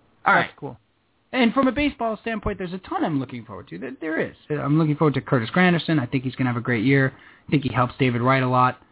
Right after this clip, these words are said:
Speaker 1: Uh, I think Chris Young, uh,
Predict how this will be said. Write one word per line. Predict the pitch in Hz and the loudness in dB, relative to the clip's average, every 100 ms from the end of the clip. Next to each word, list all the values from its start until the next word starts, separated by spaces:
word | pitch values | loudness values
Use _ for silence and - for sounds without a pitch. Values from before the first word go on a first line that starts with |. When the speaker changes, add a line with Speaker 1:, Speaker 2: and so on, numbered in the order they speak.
| _ _ _ | _ _ _
Speaker 1:
Uh, | 117 117 117 117 - | -4 -2 0 -2 0
I | 117 147 143 | 2 4 4
think | 160 147 | 2 0
Chris | - 156 | -2 -2
Young, | 147 139 143 151 - _ _ _ _ _ _ - | 2 4 4 2 0 _ _ _ _ _ _ -10
uh, | 123 120 | -8 -8